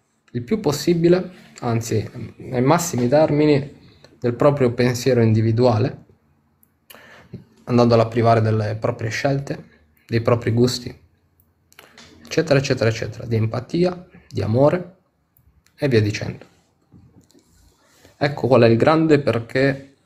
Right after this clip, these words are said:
dell'essere umano due punto zero, perché in questo modo non avranno più alcun problema con un'umanità che c'è il rischio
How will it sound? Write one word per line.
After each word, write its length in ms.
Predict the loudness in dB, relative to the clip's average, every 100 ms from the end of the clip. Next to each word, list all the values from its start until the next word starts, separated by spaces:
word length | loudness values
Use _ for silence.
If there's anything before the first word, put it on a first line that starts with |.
| _ _ _ _ _ _
dell'essere 600 | -10 -4 0 0 2 4
umano 320 | 6 6 4 4
due 220 | 2 0
punto 440 | 0 0 0 -2 -2
zero, 340 | -4 -4 -10 -16 -18 -18 -20 -20 -20 -20 -20 -6
perché 200 | -2 0
in 100 | 2
questo 300 | 0 0 2
modo 460 | 4 4 -2 -12 _ _ _ _ _
non 200 | 2 4
avranno 420 | 6 4 4 2
più 120 | 2
alcun 360 | 0 0 -2 0
problema 680 | -2 -2 0 0 -2 -6 -12 _ _ _ -20 -20 -18
con 600 | 0 2 4 2 0 -4
un'umanità 960 | 0 4 4 4 0 0 0 0 -6 -20 -20 _ _ _ _ _ _
che 120 | -8
c'è 140 | -2
il 80 | -2
rischio 800 | 0 0 -2 -8 -4 -4 -6 -20